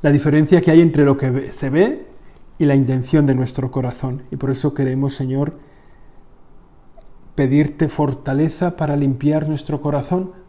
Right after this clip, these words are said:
constantemente. De alguna manera, sobre todo con el examen de nuestra conciencia, que es un examen del corazón.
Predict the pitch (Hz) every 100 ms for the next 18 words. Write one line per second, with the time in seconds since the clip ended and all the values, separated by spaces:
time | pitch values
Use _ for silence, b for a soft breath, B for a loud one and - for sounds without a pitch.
0 | - 147 - 156 131 123 120 113 123 -
1 | - - - - b b b b - -
2 | - - - - - - - - - -
3 | 131 139 143 139 170 190 185 151 135 131
4 | 180 196 175 139 127 123 160 143 131 131
5 | 127 - 131 135 127 - 131 127 123 117
6 | B B B 156 175 185 165 147 - 185
7 | 202 190 147 143 135 127 120 120 120